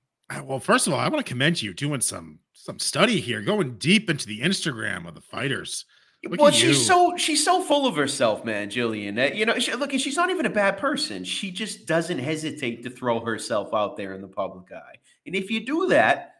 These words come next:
Speaker 2: some of the public might come back at you and say, "Look, you're not even a great <laughs> fighter." And that's all I'm doing.
Speaker 1: So just, just remind me here. So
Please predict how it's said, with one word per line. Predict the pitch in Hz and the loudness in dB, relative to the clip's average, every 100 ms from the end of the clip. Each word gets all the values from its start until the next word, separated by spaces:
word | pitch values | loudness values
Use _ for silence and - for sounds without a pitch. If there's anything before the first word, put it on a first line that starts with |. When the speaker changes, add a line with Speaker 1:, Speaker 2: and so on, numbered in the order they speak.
| _ | _
Speaker 2:
some | - 139 214 | -6 -4 -2
of | |
the | 240 | -6
public | - 190 196 185 185 | -4 -4 -2 -6 -4
might | 170 175 | -4 -4
come | 170 | -4
back | 151 180 190 | -2 -4 -6
at | 135 - | -10 -8
you | 107 | -8
and | 101 | -8
say, | - 127 | -10 -8
"Look, | 135 - | -10 -10
you're | 139 | -8
not | 151 170 | -4 -2
even | 180 180 175 | -2 -2 -4
a | |
great | 139 113 135 139 | -6 -6 -8 -8
<laughs> | - | -10
fighter." | 143 - 104 _ | -10 -8 -12 _
And | 156 131 | -14 -6
that's | 139 214 | -2 2
all | 170 110 | 2 2
I'm | 95 | -6
doing. | - - 113 _ _ _ _ _ _ _ _ _ _ _ _ | -12 -12 -14 _ _ _ _ _ _ _ _ _ _ _ _
Speaker 1:
So | 175 | -4
just, | - - | -2 -4
just | 196 - - | -4 -4 -2
remind | 185 160 135 | -2 0 -2
me | 120 104 | -4 -4
here. | 101 | -6
So | - - 104 104 101 101 98 | -6 -6 -6 -6 -6 -8 -10